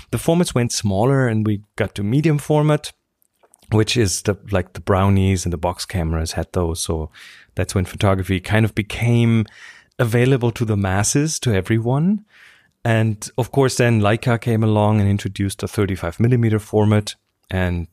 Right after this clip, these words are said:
that pretty much made photography kind of a mainstream thing, and everyone used to have these thirty-five millimeter cameras, and they are small and you can carry them around.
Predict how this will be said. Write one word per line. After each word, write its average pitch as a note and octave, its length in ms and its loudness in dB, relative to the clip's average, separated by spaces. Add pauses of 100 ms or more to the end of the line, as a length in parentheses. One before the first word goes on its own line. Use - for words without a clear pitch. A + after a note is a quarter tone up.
(120)
that - 560 -4 (320)
pretty F#2+ 160 -10
much F2+ 260 -6
made G#2+ 440 4
photography F2+ 760 -2
kind F2+ 200 -8
of F#2 100 -6
a F#2 60 -2
mainstream F2+ 880 0
thing, F2+ 440 0
and F2+ 140 -4
everyone F2 560 -2 (480)
used F#2+ 280 -2
to G2 80 2
have F2+ 260 -2
these G2 340 -2
thirty-five G2+ 460 0
millimeter G2 360 2
cameras, F#2 480 0
and F2+ 120 -2
they F2 80 -2
are E2+ 80 -4
small F#2+ 340 0
and F#2 80 -2
you F2 80 -6
can F2+ 220 -6
carry F#2+ 340 -4
them F2+ 180 -4
around. B2+ 400 2